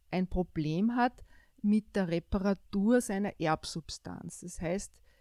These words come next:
hier besteht eine genetische Instabilität und genau hier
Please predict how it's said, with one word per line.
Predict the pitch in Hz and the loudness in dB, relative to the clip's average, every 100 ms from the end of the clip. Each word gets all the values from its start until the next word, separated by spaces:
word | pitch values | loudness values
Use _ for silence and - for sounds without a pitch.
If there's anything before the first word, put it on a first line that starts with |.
| - | -12
hier | - 226 | -2 0
besteht | 220 214 - - 180 214 - | 0 -6 -6 -4 -2 -2 -6
eine | 180 185 180 - _ _ | -4 -2 -2 -6 _ _
genetische | 190 180 175 - 202 - | -6 -4 -4 -6 -10 -8
Instabilität | - 214 214 - - - 175 165 165 - 156 247 - _ _ _ _ _ _ _ | -4 2 0 0 -10 -8 -8 -8 -12 -8 -6 -6 -8 _ _ _ _ _ _ _
und | - 202 | -6 -6
genau | - 220 190 143 185 254 - | 0 0 2 4 4 2 -2
hier | - 202 226 277 | -6 -2 0 0